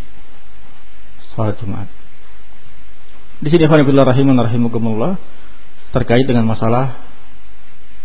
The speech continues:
kapan waktu disyaratkannya mandi Jumat.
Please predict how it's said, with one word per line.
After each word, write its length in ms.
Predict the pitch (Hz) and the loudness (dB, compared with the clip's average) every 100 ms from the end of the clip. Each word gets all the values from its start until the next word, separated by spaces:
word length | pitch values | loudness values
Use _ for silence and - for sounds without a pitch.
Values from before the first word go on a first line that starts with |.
| - | 0
kapan 480 | - 156 147 113 98 - - - - - - - - - - | 0 2 4 2 0 -2 -2 -2 -2 -2 -2 -2 -2 -2 0
waktu 520 | 120 107 - 135 156 - - - - - - - | 0 2 0 0 0 -2 -2 -2 -2 -2 -2 -2
disyaratkannya 640 | - 127 120 113 - 117 120 | 0 2 2 0 2 2 2
mandi 240 | 110 107 | 2 2
Jumat. 320 | 101 101 104 | 2 0 0